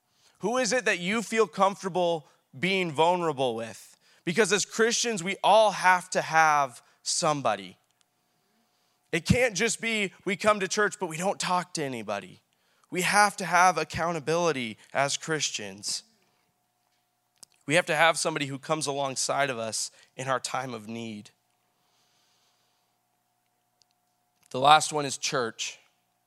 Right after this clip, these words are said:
Church is essential for Christians. We need to be here to be encouraged, but also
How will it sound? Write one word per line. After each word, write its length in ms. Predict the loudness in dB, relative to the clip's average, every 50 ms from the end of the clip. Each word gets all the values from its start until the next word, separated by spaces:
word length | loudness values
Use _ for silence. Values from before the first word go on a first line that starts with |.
| _ _ _ _ _ _ _ _ _ _ _ _ _ _ _ _ _ _ _ _ _ _
Church 720 | -6 -2 0 2 2 2 0 0 -2 -4 -4 -4 -6 -10 -14 _ _ -12
is 160 | -10 -8 -6
essential 840 | -6 -4 -4 -2 -2 -2 -2 -2 -4 -4 -6 -4 -4 -6 -6 -10 -14 _ _
for 180 | -18 -16 -16 -16
Christians. 840 | -12 -10 -8 -6 -6 -6 -8 -10 -14 -16 -18 -16 -14 -14 -14 -14 -16 _ _ _ _ _ _ _ _ _ _ _ _ _ _ _ _ _ _ _ _ _ _ _ _
We 160 | -2 -2 0
need 220 | 0 0 0 0
to 80 | -2 -4
be 280 | -4 -2 -2 -2 -2 -2
here 240 | -2 -2 -2 -2
to 140 | -4 -6 -8
be 280 | -10 -8 -8 -6 -4 -4
encouraged, 720 | -4 -6 -8 -8 -6 -4 -2 -2 -2 -4 -4 -8 -10 -8
but 140 | -6 -8 -6 -2
also 720 | 0 0 0 0 -2 -4 -4 -2 -2 0 0 -2 -4 -6